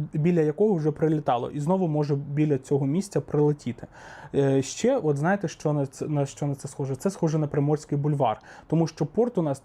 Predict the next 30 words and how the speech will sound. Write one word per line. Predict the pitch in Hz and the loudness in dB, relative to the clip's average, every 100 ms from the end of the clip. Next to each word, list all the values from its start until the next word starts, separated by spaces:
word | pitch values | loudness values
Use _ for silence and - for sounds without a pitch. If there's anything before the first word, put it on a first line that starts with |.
| - | -6
під | 139 | -2
небезпекою, | 135 135 - 131 120 - 127 | -2 -4 -4 -2 -2 -2 0
да, | 147 160 - | 0 0 -2
і | 147 | 2
от | 147 | 2
поруч, | 143 165 170 143 - | 0 0 0 0 0
ну, | 175 - _ - | 0 -2 _ -6
м, | 147 139 139 139 | -2 0 0 0
будьте, | 143 170 160 | 0 2 2
будь | 147 | 2
ласка, | 143 - 143 | 2 0 -2
обережніше, | 139 135 123 123 123 - | 0 0 0 -2 -8 -10
хто | 120 135 | -8 -4
там | 123 123 - - - | -4 -4 -12 -16 -2
гуляє, | 135 143 185 190 175 | 2 4 4 4 2
прогулюється, | 165 139 170 175 147 - | 0 0 2 2 2 0
да, | 135 | 0
якщо | 147 - 143 | 0 -2 -4
чуємо | - 143 135 | 2 2 2
тривогу, | 131 135 156 196 170 | 0 2 2 2 0
там, | 147 127 | -2 -2
тим | 131 | -6
паче, | 120 131 - | -4 -4 -4
якщо | 123 - 123 | -12 -6 -8
пишуть, | - 135 127 | -6 -8 -8
що | - - 131 | -10 -4 -2
летить | 120 127 - | -2 -4 -8
там | 110 | -8
на | 98 | -8
порт, | - 170 190 | -2 2 2